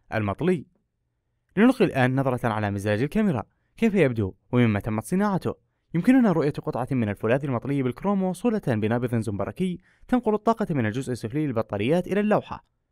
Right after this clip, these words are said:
وبالتحديد الجزء الذي يحتوي على التوصيلات الموجبة، بينما توجد التوصيلات السالبة في الأعلى. سنزيل الآن المسمار لنتمكن من فك المزلاج،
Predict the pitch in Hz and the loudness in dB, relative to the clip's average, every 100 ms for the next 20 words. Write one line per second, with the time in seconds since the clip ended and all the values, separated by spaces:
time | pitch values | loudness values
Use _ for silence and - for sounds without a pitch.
0 | _ 120 107 - - 190 156 _ _ _ | _ -2 -2 -6 -2 -2 -2 _ _ _
1 | 160 208 208 185 120 110 - 151 139 135 | 0 0 0 2 2 0 -2 0 2 2
2 | - 147 190 214 190 196 208 127 80 - | -2 -4 -2 -2 -2 -2 0 0 -2 -10
3 | _ _ _ 117 117 98 98 160 143 - | _ _ _ 4 4 4 -2 -4 -4 -4
4 | 127 110 123 151 127 180 180 170 175 262 | -6 -4 -4 -4 -6 -4 -2 -4 -2 0
5 | 175 101 98 - _ _ _ _ _ - | 2 0 -2 -10 _ _ _ _ _ 2
6 | 143 123 120 104 117 156 180 165 _ 160 | 4 4 2 2 0 2 0 -4 _ 0
7 | 208 202 - 117 170 165 120 104 113 135 | 0 0 0 0 0 -2 -2 0 -4 -2
8 | 160 139 117 123 - 120 135 185 170 | -2 0 0 -2 0 0 0 -2 -4